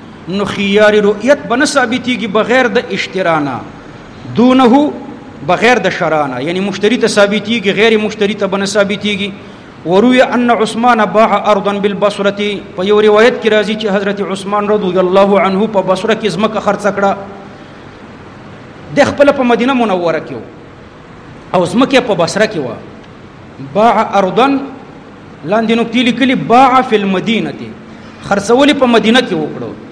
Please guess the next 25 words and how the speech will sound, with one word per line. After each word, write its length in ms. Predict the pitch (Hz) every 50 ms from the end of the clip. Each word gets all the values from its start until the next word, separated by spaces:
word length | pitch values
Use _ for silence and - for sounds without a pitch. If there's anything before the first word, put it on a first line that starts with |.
| - - - - -
ارضا 300 | 185 190 185 165 254 302 302 285 214
بالبصره، 580 | 240 233 214 165 165 247 240 - 190 165 147 - 123 120 107 - - - - - 135 -
ځمکه 300 | 170 247 302 - 294 254
په 140 | - 214 190
بصره 320 | 160 170 156 - 165 160
کې 120 | - -
وه. 160 | 117 110 104 95 98 - - - - - - - - - - - - - - - - - -
بالبصره 600 | 196 196 190 202 208 - 196 220 208 214 254 254 208
به 40 | 233
د 200 | 226 240 - - 202
اردن 240 | 202 156 180 247 247
سره 200 | - - 196 175
لګوي، 400 | 165 156 143 135 135 123 120 107 98 - - - - - -
او 100 | 151 175
لاندې 300 | 196 214 240 247 240 240 240
نقطه 220 | 240 240 - 277 254
به 100 | 220 240
د 180 | 190 208 180 160
باع 180 | 190 190 180 220
سره 220 | 214 - 170 147
لګوي. 400 | 139 131 113 113 113 107 101 98 - - - - - - - - - - - - - - - - 135 139
باع 300 | 156 196 220 220 202 208
خرڅول 480 | 202 202 196 190 196 190 196 208 214 202
یې 80 | 202 202
وکړه. 240 | 202 196 196 196